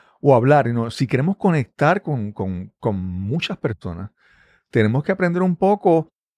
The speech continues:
y no es como que a... No es como a fingir o, o no es como a negar quiénes somos, no es como que a ocultar nuestro acento, es simplemente a tratar de hablar para que nos entendamos y podamos conectar. En este caso, yo siempre,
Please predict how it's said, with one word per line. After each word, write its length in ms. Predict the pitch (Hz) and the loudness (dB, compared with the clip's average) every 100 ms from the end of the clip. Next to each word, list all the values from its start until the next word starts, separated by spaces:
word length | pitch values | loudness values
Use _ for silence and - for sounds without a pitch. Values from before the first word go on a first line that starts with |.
| _ _ | _ _
y 120 | 151 | 0
no 200 | 135 147 | 2 2
es 300 | 196 - - | 0 -4 -10
como 360 | - 165 156 143 | -4 -2 -2 -2
que 220 | 135 117 | 2 4
a... 680 | 104 98 95 92 90 80 - _ _ _ _ _ _ _ _ _ | 6 4 4 2 0 -4 -10 _ _ _ _ _ _ _ _ _
No 120 | - 101 | -8 -8
es 60 | |
como 180 | - 180 | -4 -4
a 40 | |
fingir 480 | 180 139 110 139 262 | -2 -2 -2 -4 0
o, 200 | 131 107 | 2 2
o 140 | - 110 | 0 2
no 100 | 117 | 2
es 100 | 139 | 0
como 280 | 190 180 165 | -2 0 0
a 100 | 117 | 2
negar 300 | 104 113 123 | 2 2 0
quiénes 260 | 170 151 | 0 0
somos, 380 | - 240 208 98 - - - | 0 0 0 -2 -6 -18 -4
no 100 | 123 | 0
es 60 | 117 | 2
como 280 | 180 156 151 | 2 2 4
que 80 | |
a 60 | 151 | 4
ocultar 320 | 139 117 143 | 4 2 2
nuestro 180 | 143 - | -2 -2
acento, 320 | 127 220 - | -4 -4 -2
es 80 | 123 | -2
simplemente 600 | 190 208 240 262 - 156 - _ _ _ - | -2 -2 -2 -4 -2 -4 -6 _ _ _ 2
a 140 | 139 | 2
tratar 460 | 135 127 - 202 196 | 4 2 2 2 2
de 440 | 175 170 170 180 - | 2 2 0 -2 2
hablar 560 | 131 135 170 220 156 | 2 4 6 6 4
para 220 | - 131 113 | 0 0 0
que 100 | 117 | 0
nos 140 | 117 | 0
entendamos 720 | 120 113 120 135 214 208 139 | 0 0 -2 -2 0 0 0
y 40 | |
podamos 320 | 123 120 113 143 | 0 0 0 0
conectar. 400 | 180 147 180 - | 0 0 -4 -4
En 200 | 120 113 | -2 2
este 180 | 180 | 2
caso, 240 | 185 185 135 | 4 2 2
yo 120 | 113 | 2
siempre, 460 | 123 131 139 135 | 2 0 2 0